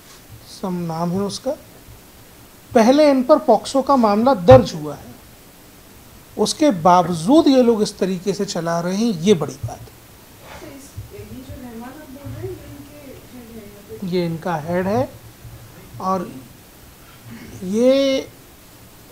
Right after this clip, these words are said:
Speaker 1: इसकी नागरिकता के बारे में भी नहीं पता कहाँ का है। ये पिछली बार भी नहीं पकड़ाई आया था,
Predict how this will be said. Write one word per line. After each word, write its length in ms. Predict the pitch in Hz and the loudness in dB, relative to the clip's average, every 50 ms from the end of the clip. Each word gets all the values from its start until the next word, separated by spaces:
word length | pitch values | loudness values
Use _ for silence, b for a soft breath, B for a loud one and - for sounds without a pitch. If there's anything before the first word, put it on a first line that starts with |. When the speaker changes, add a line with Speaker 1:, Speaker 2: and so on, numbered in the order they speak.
| - - - - | -20 -20 -10 -8
Speaker 1:
इसकी 240 | 226 - - - 277 | -8 -8 -4 -2 0
नागरिकता 540 | 240 214 196 202 - 240 240 - - 269 247 | 2 2 4 4 2 2 0 2 4 4 4
के 80 | 226 254 | 6 6
बारे 220 | 240 220 202 202 | 4 4 4 2
में 100 | 202 190 | 0 -2
भी 100 | 196 190 | -2 -4
नहीं 120 | 185 180 | -4 -4
पता 240 | 160 190 170 - 180 | -4 -6 -6 -6 -8
कहाँ 240 | 156 170 151 156 160 | -8 -8 -10 -10 -10
का 120 | - 170 | -10 -10
है। 340 | 156 147 196 262 - - - - - - - - - - - - - - - - - - - - - - - | -12 -12 -12 -14 -16 -20 -20 -20 -20 -20 -20 -20 -20 -20 -20 -20 -20 -20 -20 -20 -20 -20 -20 -20 -20 -6 -6
ये 60 | 214 | -4
पिछली 380 | 214 - 226 220 - 220 262 269 | -2 -2 -2 -2 0 0 2 6
बार 220 | 254 254 247 240 | 8 8 8 8
भी 120 | 214 240 240 | 6 4 2
नहीं 140 | 233 220 220 | 2 2 0
पकड़ाई 380 | 220 202 - 190 185 185 180 | -2 -4 -2 -2 -2 -2 -2
आया 280 | 170 156 156 156 156 165 | -4 -6 -6 -8 -10 -8
था, 120 | - 269 | -8 -8